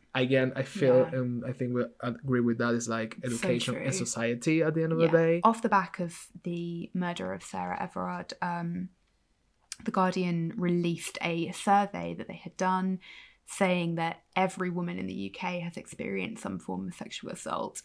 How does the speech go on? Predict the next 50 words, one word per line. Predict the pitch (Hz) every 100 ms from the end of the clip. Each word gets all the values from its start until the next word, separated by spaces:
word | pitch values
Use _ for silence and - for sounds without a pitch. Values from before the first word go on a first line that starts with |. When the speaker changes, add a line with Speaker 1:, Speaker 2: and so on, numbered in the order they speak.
| - - _
Speaker 2:
And | 180
I | 175
think | 180 170
that | 165 -
really, | 165 170 170
really | - 151 151 87 185 - _
hit | - -
a |
Speaker 1:
That | 107 -
Speaker 2:
chord | 170 -
with | -
a | -
lot | -
of | -
people. | 98 - - - 90
Speaker 1:
Of | - -
course. | 117 110 - -
Speaker 2:
Um, | - 170 170 170 170 185 -
and | 196 196 -
yeah, | 320 370
really | 220 254 240
sadly, | 220 185 180
I, | - -
I |
think | 220 240
one | 196
of | 180
the | -
things | 196 190
that |
really | 202 190
got | 185 -
me | 185
about | 185 190 185
this | 180 -
case, | 190 190 175 - - 214
this | -
murder | 180 180 180 180 190 190
as | 185
well, | 202 190
was | 180 190
that | 190
he | - 196 185 180 175 - - _ _
had | - 202 190
already | 196 202 220 196
been | 175 170
charged | 190 180 180 190 - -
with | - - -
indecent | 185 180 180 - 175
exposure. | - - 120 117 - - 101 220